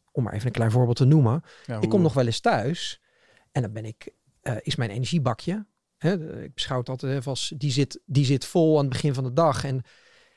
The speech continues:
Speaker 1: ik, ik ben een enorme gever, dat vind ik ook leuk. Dus, dus dat, dat, dat zijpelt weg door de dag heen. Maar
Speaker 2: Ja.
Speaker 1: aan het einde van de dag heb ik er niet zoveel meer van over. Eh, dan zie ik mijn
Speaker 2: Ja, want
Speaker 1: kids
Speaker 2: je hebt
Speaker 1: nog
Speaker 2: een,
Speaker 1: een,
Speaker 2: een, een
Speaker 1: eh,
Speaker 2: pittige, eh, van een verantwoordelijke baan.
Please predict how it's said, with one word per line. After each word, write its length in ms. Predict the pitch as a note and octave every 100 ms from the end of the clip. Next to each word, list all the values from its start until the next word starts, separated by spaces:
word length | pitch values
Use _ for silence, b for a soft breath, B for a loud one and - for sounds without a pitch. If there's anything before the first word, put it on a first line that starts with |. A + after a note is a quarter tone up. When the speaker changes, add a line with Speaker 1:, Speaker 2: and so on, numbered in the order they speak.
| b
Speaker 1:
ik, 180 | - C#3
ik 140 | D#3
ben 100 | B2+
een 80 | C#3
enorme 320 | C#3+ C#3+ C#3
gever, 540 | B2 E3 D#3+ C3 B2 B2
dat 160 | B2
vind 180 | - C#3+
ik 60 | C3+
ook 140 | C3
leuk. 340 | D3+ D3 C3 -
Dus, 260 | C#3 -
dus 220 | C#3+ - - D3+ -
dat, 180 | D3+ - _
dat, 180 | - B2 _ -
dat 180 | -
zijpelt 340 | - G#2+ C#3+ A#2+
weg 220 | D#3 C#3
door 140 | D3
de 80 | C3
dag 240 | B2 A#2+ C3+
heen. 280 | D3+ C3+
Maar 100 | A#2+
Speaker 2:
Ja. 60 | G#2
Speaker 1:
aan 40 |
het 40 | G2
einde 140 | D#3
van 100 | B2+
de 80 | B2
dag 200 | C3+ D#3
heb 100 | B2+
ik 80 | -
er 60 | C#3+
niet 140 | D3+
zoveel 280 | B2+ C3 C3
meer 180 | B2+ B2+
van 160 | A2
over. 480 | - C#3 A2+ A2+ C#3 B B B B B B B B
Eh, 320 | - C3 C3 B2+
dan 120 | D3
zie 100 | E3
ik 60 |
mijn 100 | B2 -
Speaker 2:
Ja, 80 | G#3+
want 120 | A2+
Speaker 1:
kids 0 |
Speaker 2:
je 60 |
hebt 140 | A2+ A#2+
Speaker 1:
nog 100 | G#2
Speaker 2:
een, 160 | B2+
Speaker 1:
een, 60 | B2
Speaker 2:
een, 160 | A#2+ A#2
een 80 |
Speaker 1:
eh, 60 | A#2
Speaker 2:
pittige, 340 | A#2 A2 A#2
eh, 400 | A2 A2 G#2+ G#2+
van 200 | G#2+ A#2
een 140 | G#2+ G2+
verantwoordelijke 540 | - G#2+ A2+ G#2+ G2
baan. 380 | G2 A#2 C#3+